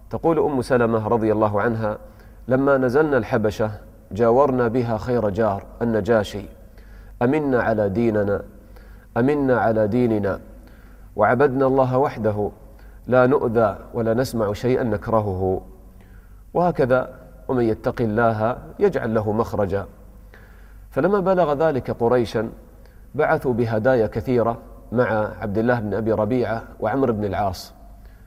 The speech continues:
وهذا كان قبل أن يسلم رضي الله عنه. خافوا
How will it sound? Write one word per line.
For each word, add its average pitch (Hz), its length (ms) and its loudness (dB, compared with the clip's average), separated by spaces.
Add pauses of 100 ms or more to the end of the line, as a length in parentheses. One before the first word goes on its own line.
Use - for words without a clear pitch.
(500)
وهذا 107 340 0
كان 117 220 -2
قبل 117 260 -2
أن 117 140 0
يسلم 120 320 -4
رضي 120 220 2
الله 104 300 0
عنه. 90 220 -4 (500)
خافوا 151 640 -2